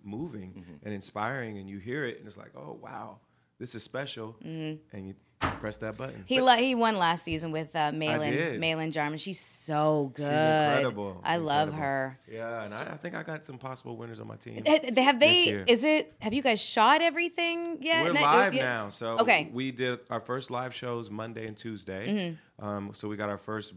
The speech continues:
Speaker 1: uh, popular vote results
Speaker 3: Okay.
Speaker 1: on Tuesday,
Speaker 3: Mm-hmm.
Speaker 1: and, uh, we'll go live again Monday and start keep narrowing it down, and then the finale will be right before Christmas.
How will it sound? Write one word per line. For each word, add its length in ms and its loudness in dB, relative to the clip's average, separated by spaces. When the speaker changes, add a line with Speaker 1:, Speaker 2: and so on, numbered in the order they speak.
Speaker 1:
uh, 220 -6
popular 380 -4
vote 240 -6
results 560 -6
Speaker 3:
Okay. 340 4
Speaker 1:
on 260 -4
Tuesday, 540 -6
Speaker 3:
Mm-hmm. 240 -4
Speaker 1:
and, 220 -2
uh, 240 2
we'll 120 -2
go 160 -2
live 260 0
again 200 -4
Monday 340 -4
and 80 -6
start 240 -8
keep 180 -10
narrowing 340 -6
it 100 -10
down, 300 -6
and 120 -6
then 100 -6
the 60 -8
finale 420 -6
will 60 -6
be 160 -8
right 180 -8
before 220 -14
Christmas. 400 -16